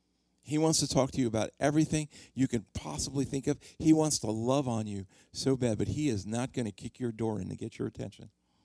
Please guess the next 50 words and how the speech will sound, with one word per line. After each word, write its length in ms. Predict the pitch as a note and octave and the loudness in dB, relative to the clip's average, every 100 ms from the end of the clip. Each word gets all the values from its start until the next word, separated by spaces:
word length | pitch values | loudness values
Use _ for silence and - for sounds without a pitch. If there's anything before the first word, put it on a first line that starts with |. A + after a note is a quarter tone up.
| _ _ _ _ _ _ _ _ _ | _ _ _ _ _ _ _ _ _
He 140 | C3 | 2
wants 240 | D3 E3 - | 4 6 6
so 180 | E3 D#3+ | 6 6
badly 460 | C#3+ C#3+ D3 G2+ - - | 6 4 4 -2 -6 -4
for 140 | - | 0
the 80 | A#2 | 4
body 240 | B2 C#3 | 4 4
of 60 | A#2+ | 2
Christ 340 | - C3 C3 | 2 2 2
to 80 | - | 0
rise 280 | G2+ A#2 A#2+ | 0 2 2
up 140 | A#2+ - | 0 0
right 220 | A#2 F#2+ | -2 -2
now 180 | F#2+ F#2 - - - | -4 -6 -8 -20 -6
and 140 | G#2+ | -4
start 240 | - A#2+ | 0 0
speaking 500 | - - D#3 D#3+ - | 2 6 6 6 0
into 260 | - A#2 B2+ | -2 -2 0
the 140 | A2 | 2
atmosphere 460 | A#2 G#2 A2+ - G#2+ | 2 0 -6 -2 0
that 180 | G#2+ D2 | 0 0
which 200 | A#2+ - | -4 -4
he 180 | A2+ A#2+ | 2 2
is 120 | G#2+ | 2
saying, 280 | C#3+ A#2+ G#2+ - - | 0 0 -4 -12 -8
but 140 | - B2+ | -4 2
most 200 | C#3 - | 2 4
of 60 | |
the 60 | C3+ | 2
body 240 | A#2 A#2 | 2 0
of 40 | G#2+ | 0
Christ 220 | A#2 A2+ | -2 2
doesn't 260 | A2+ A2+ | 0 0
know 120 | A#2 D3 | 0 2
what 180 | G#2 | 0
God 240 | - F#2+ F2+ | -2 -4 -4
is 140 | F2 | -4
saying 320 | - E2 F2 A2 _ - - | -4 -6 -8 -16 _ -20 -12
because 280 | - A2 B2 | -4 2 2
they're 100 | B2 | 2
too 180 | A#2+ C3+ | 4 4
busy 260 | A#2+ B2 A#2+ | 4 0 -2
following 400 | A#2 C3 A2+ F#2+ | -2 -2 -2 -6
politics 640 | - D#3+ A#2 - D#2+ - - - | -4 -2 -2 -4 -6 -10 -20 -8
on 140 | G#2+ G2+ | -6 -6
T 240 | E2 B2+ | -4 -2
V 260 | A#2 B2+ E2 - - | 0 -2 -4 -16 -14
or 140 | - G#2 | -4 -4
on 100 | G2+ | -4
Facebook 460 | - C#3 - E2 | -4 -6 -4 -10